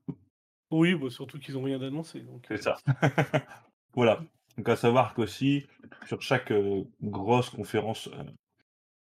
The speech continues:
Speaker 2: entre guillemets, on aura un, un restream, un, un restream aussi, euh, bah, sur Nintendo, sur tout ça. Même moi, depuis mes,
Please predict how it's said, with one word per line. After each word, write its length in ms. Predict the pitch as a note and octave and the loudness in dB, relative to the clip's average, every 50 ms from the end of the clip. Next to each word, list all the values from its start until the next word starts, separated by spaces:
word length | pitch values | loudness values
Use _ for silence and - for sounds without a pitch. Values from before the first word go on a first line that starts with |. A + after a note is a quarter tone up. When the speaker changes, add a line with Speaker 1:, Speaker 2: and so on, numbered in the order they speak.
| _ | _
Speaker 2:
entre 240 | - F#2+ F#2 - G2 | -10 -10 -4 -4 -4
guillemets, 460 | F#2+ G#2 G2+ G2 A2 A#2+ B2 A#2+ - - | -4 -2 -4 -2 0 0 0 0 0 -4
on 160 | G#2 G#2 G#2 | -4 -2 0
aura 540 | G2+ G2 F#2+ G2+ G#2+ G#2+ G2+ F#2+ F2+ E2+ - - | 0 0 2 2 2 2 2 0 -4 -6 -6 -6
un, 100 | F#2 F#2 | -6 -4
un 40 | |
restream, 500 | F#2 G2 F#2+ F#2+ - - - A2+ G#2+ G#2+ | -2 -2 -4 -4 -4 -4 -2 -2 -2 -2
un, 260 | G2+ F#2 F#2 F#2 F2+ F2+ - _ _ _ _ _ _ _ _ _ _ _ - | -2 -4 -6 -8 -10 -14 -18 _ _ _ _ _ _ _ _ _ _ _ 2
un 140 | A2 A2 G#2+ | 4 4 6
restream 460 | G#2 A2 G#2 G2+ - - B2+ B2 A2+ | 6 4 4 2 2 2 4 4 6
aussi, 380 | G#2 G#2 G2+ - - A#2 A2+ A2+ | 6 4 4 4 2 2 4 4
euh, 260 | G#2 G2+ G2 G2+ G2 G#2+ - _ - _ _ _ _ | 2 0 0 -4 -6 -8 -12 _ -20 _ _ _ _
bah, 140 | - - | -10 -8
sur 180 | - - - F#2 | -8 -10 -8 -6
Nintendo, 500 | F#2+ F#2 F2+ - F2+ F#2 F#2 G2 G#2 A2 | -6 -6 -6 -6 -4 0 4 4 4 4
sur 160 | G#2 - - | 2 -2 -8
tout 140 | - - F#2+ | -8 -8 -8
ça. 400 | - - A2+ A#2 A#2 G#2 G2 - _ - - _ - | 0 2 2 4 4 0 -2 -8 _ -20 -20 _ 2
Même 200 | A2+ A#2 A#2+ A#2+ | 6 6 8 8
moi, 160 | B2+ C#3 C#3 | 8 8 8
depuis 300 | C3 C3+ - - C3+ B2 A2+ | 8 8 6 6 4 4 6
mes, 340 | A2 G2+ G2+ G2+ G2+ G2+ | 6 6 6 6 4 0